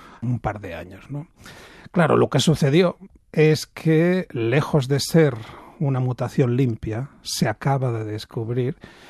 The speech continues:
que las herramientas que usaron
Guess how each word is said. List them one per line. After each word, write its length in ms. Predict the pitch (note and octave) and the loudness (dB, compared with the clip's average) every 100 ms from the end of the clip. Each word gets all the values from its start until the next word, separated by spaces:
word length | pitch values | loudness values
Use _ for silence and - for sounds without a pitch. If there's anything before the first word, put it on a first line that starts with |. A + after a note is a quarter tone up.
| - _ | -20 _
que 420 | - D3 C#3+ D3+ D#3+ | -4 0 2 0 -2
las 380 | C#3 G#2+ G#2+ - | -4 -4 -4 -4
herramientas 880 | A2 A2 A2+ C#3+ D#3+ C#3+ - B2 | -2 0 2 6 6 4 2 -2
que 140 | - B2+ | -2 -4
usaron 800 | G#2+ - D3+ B2+ G2+ F#2+ G#2 | -2 2 2 2 -4 -8 -12